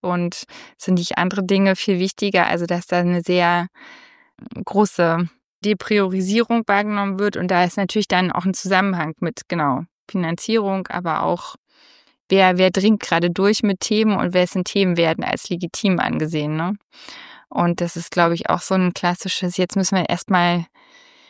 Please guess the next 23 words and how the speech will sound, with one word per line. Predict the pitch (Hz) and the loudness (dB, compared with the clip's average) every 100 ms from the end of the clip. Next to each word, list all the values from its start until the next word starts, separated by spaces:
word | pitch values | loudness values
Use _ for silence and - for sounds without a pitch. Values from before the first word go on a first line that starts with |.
| _ - | _ -2
wieder | 185 185 | 4 4
das | 185 196 - | 4 2 2
machen, | 175 180 190 | 2 4 2
ehe | 160 180 | 2 2
wir | 180 | 2
uns | 160 180 - | 2 0 0
um | 175 | -2
solche, | 170 170 170 175 160 160 - _ _ _ _ _ _ - | 2 0 2 2 2 0 -6 _ _ _ _ _ _ -8
ein | 180 175 170 165 _ _ _ - - - | -2 0 -2 -4 _ _ _ -20 -20 0
deutscher | 190 180 190 | 2 4 2
Politiker | - 196 185 175 180 175 | 4 2 4 2 2 -2
hat | - | -2
es | - | 0
mal | 170 | 0
Gedöns | 165 165 180 185 180 - - | 2 2 4 4 2 -4 -8
genannt, | - 180 165 175 - - - | -2 0 0 -2 -4 -6 -4
ähm, | 170 165 165 170 _ _ | -2 -2 -2 -4 _ _
kümmern | - 196 175 170 165 | -2 2 2 2 0
müssen. | 175 - 220 220 | -2 0 0 0
Und | 175 175 175 | 0 0 2
da, | 175 175 175 - - - _ _ - - - | 2 2 0 -2 -8 -12 _ _ -16 -14 -2
<laughs> | 339 - 370 - 494 440 359 320 285 - - | 0 0 -2 -4 -6 -4 -6 -6 -8 -10 0
ähm, | 196 185 175 170 165 165 160 156 | 2 2 2 0 -2 -4 -4 -6